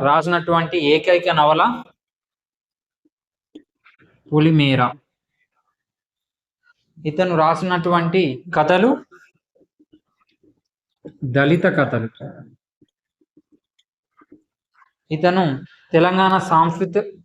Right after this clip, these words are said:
సాంస్కృతిక సమైక్యకు అధ్యక్షునిగా కూడా పనిచేశాడు. ఈ గూడంజయ్య మంచిర్యాల జిల్లా దండేపల్లి మండలంలోని లింగాపూర్ గ్రామానికి చెందినటువంటి వ్యక్తి.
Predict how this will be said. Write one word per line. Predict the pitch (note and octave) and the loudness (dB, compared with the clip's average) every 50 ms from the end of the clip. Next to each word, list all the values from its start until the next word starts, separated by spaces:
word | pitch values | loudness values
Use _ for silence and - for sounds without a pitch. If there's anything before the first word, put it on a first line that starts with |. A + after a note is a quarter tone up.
| - - | -6 0
సాంస్కృతిక | D#3+ D#3 E3 F3 E3 - F#3+ E3+ F#3 F3+ G3 | 0 2 2 0 -2 -4 -4 -4 -2 0 -2
సమైక్యకు | F3+ - D#3+ D#3 E3 F3 E3 E3+ F3+ E3+ F3+ G#3+ G3+ F3 C#3+ - _ _ _ _ _ - | -2 0 0 -2 -2 0 0 0 0 2 4 4 4 4 2 0 _ _ _ _ _ -4
అధ్యక్షునిగా | C#3+ D3 D3+ F#3 F#3+ F3+ - G#3 F#3+ F#3+ F3+ F#3 F3+ D#3 | -2 0 2 0 0 0 0 -2 0 2 2 2 2 4
కూడా | F3+ F3 G3+ G#3+ - | 2 2 2 2 0
పనిచేశాడు. | F3 E3 E3+ E3 F3 E3 E3 E3+ D#3+ D#3 F3+ F#3+ F3+ C#3 B2+ - - _ _ _ _ _ _ - | -2 -2 0 0 0 0 2 2 2 2 4 2 2 0 -2 -8 -16 _ _ _ _ _ _ -6
ఈ | F#3+ E3+ D#3+ | -4 -2 0
గూడంజయ్య | F3 F#3+ G3 G3 G3 G3 F#3+ F#3+ F#3 F3+ F#3 G3 G3 F3 D3 C#3 - - _ _ _ _ _ _ _ _ _ _ _ _ _ _ D#3+ | 2 2 4 4 2 2 4 4 4 4 4 4 2 2 0 0 -4 -10 _ _ _ _ _ _ _ _ _ _ _ _ _ _ -2
మంచిర్యాల | D#3+ E3+ E3 F#3+ G#3 G3+ G3+ - - | -2 0 2 2 2 2 2 2 2
జిల్లా | F3 F3 F3+ F#3 F3+ E3+ D#3 D3 D3+ - - - - - - - - - - _ _ _ _ _ _ _ _ - | 4 4 4 4 4 2 0 -2 -4 -8 -12 -16 -20 -20 -20 -20 -20 -20 -20 _ _ _ _ _ _ _ _ -4
దండేపల్లి | D3+ D#3 D#3+ F3 F#3+ G3 F#3+ F#3+ F#3 F#3 F#3+ F3+ | -2 0 2 2 2 2 2 2 2 2 2 2
మండలంలోని | E3+ E3+ E3+ F3 F3+ F3 E3+ E3+ E3+ E3+ F3+ F#3 E3+ D3+ D3 - _ _ - C#3+ | 2 2 2 2 2 4 4 4 4 4 2 0 -2 -4 -6 -10 _ _ -6 -4
లింగాపూర్ | D#3 E3 F3 F#3 F#3+ F#3 F#3+ F#3 F3 D3 | -2 0 2 0 0 0 0 -2 -2 0
గ్రామానికి | D#3 D#3+ D#3+ D#3+ E3 E3 E3 D#3+ E3 F3+ D#3+ - - | 0 0 2 2 0 0 -2 -4 -6 -8 -8 -6 -8
చెందినటువంటి | D#3+ D#3 D#3+ D#3+ D#3+ D#3+ D#3+ D#3 D3+ D3 C#3+ | -8 -4 -2 -2 -2 0 -2 -2 -2 -2 -4
వ్యక్తి. | D3 D3+ - - G#3+ | -6 -6 -6 -8 -8